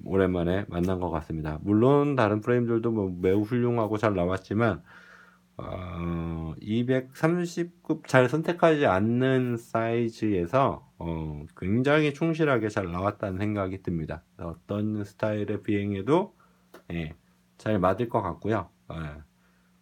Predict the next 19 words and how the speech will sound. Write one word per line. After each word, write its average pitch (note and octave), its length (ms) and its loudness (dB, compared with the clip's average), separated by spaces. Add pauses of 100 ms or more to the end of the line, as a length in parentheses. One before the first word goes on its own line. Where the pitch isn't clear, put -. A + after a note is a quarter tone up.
(220)
얼른 A2+ 640 -2 (220)
잘 G2+ 260 2
마무리를 F#2+ 680 -2
해서, B2+ 460 0 (720)
어, D2+ 420 -10 (1160)
잘 F#2+ 180 -4
만들어서 G#2 680 -2
빌드를 G2 400 -2
해서 A#2+ 500 -6
비행을 G2+ 300 -2
하고 A#2+ 160 -4
싶습니다. D#2 560 -8 (160)
어, - 260 -14 (680)
저는 C3 360 4
여기에 A2 340 4
런캠 A#2+ 440 2
스플릿까지 G2+ 1040 -2 (300)
올릴 G#2 360 2
생각입니다. G2+ 1800 -2